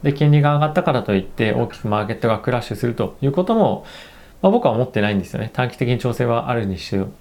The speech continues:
なので、えー、どこかでマーケットがまたちょっと恐怖に震える、怯える局面があるとは思うので、そこでしっかりと使っていけるようにキャッシュを少しずつ貯めていこうかなと。まあ、今の段-、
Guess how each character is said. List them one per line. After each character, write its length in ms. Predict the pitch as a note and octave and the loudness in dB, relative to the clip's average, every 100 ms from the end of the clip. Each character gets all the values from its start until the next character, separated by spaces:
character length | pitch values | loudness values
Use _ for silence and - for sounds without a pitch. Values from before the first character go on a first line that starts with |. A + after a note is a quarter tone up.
| - - | -14 -4
な 120 | B2+ | -2
の 120 | A#2 | 0
で、 320 | B2 C3+ F#2+ - - - - - - _ _ - - - - - - | 0 0 -2 -8 -20 -20 -20 -20 -20 _ _ -20 -20 -20 -20 -14 -2
え 160 | C3 B2 | 0 2
ー、 20 | |
ど 120 | D3+ | 2
こ 120 | D#3+ | 2
か 100 | B2 | 2
で 140 | G2 F#2+ | 2 0
マ 140 | A2 | -2
ー 60 | G#2+ | -2
ケ 60 | |
ッ 40 | G#2+ | -4
ト 100 | A2+ | -2
が 80 | G#2+ | 0
ま 140 | G2+ | 0
た 300 | A2 G#2+ - - _ _ - - | 0 -2 -4 -18 _ _ -20 -8
ち 100 | - | -8
ょ 20 | |
っ 80 | B2+ | -2
と 300 | G#2 F#2 - - - - - | -2 -2 -6 -18 -20 -20 -4
恐 180 | C#3 A#2 | -2 0
怖 180 | G#2 E2+ | -2 -4
に 160 | F#2 - - - - - | -8 -14 -20 -20 -20 -8
震 240 | B2 A2+ | -2 0
え 100 | G#2+ | 0
る、 140 | A2 | -2
怯 200 | A#2 G#2 | -2 0
え 100 | A#2 | 0
る 100 | A#2 | 0
局 220 | - G#2 C3+ | -2 -4 -2
面 140 | B2+ | 0
が 160 | G#2 A#2 | 0 0
あ 40 | |
る 100 | B2 | -2
と 80 | G#2+ | -2
は 60 | |
思 160 | F#2+ G#2 | 0 0
う 20 | |
の 120 | G2 | 0
で、 220 | F#2 F#2+ - - - - | 0 -4 -6 -20 -20 -6
そ 140 | D3+ | -2
こ 100 | D3+ | 0
で 260 | F#3 G#3 G#2+ | 0 0 -2
し 100 | - | -4
っ 20 | |
か 120 | A#2+ | -4
り 80 | G2+ | -4
と 100 | F#2+ | -6
使 180 | - G#2+ | -4 -4
っ 100 | G2 | -2
て 120 | A2 | -4
い 40 | |
け 100 | G2 | 0
る 60 | C3+ | 2
よ 100 | F#3+ | 4
う 40 | |
に 180 | B2+ F#2 | 2 -2
キ 100 | - | -2
ャ 60 | G#2+ | -4
ッ 40 | |
シ 140 | - G#2+ | -2 -6
ュ 20 | |
を 40 | |
少 220 | - - | -4 -6
し 80 | G#2+ | 0
ず 120 | F#3+ | 0
つ 200 | G3 A#2 G#3 | 2 -2 0
貯 100 | B2+ | 0
め 120 | A#2+ | 0
て 100 | C#3+ | 0
い 40 | |
こ 120 | C#3+ | 0
う 40 | D#3+ | -2
か 100 | A2+ | 0
な 160 | G#2+ | -2
と。 80 | G2+ - - - - | -4 -12 -20 -10 0
ま 80 | |
あ、 20 | D#3 | 2
今 160 | F#3+ | 4
の 300 | C3+ G2 - - | 2 0 -4 -6
段-、 360 | C#3+ C#3+ D3+ | -2 0 -2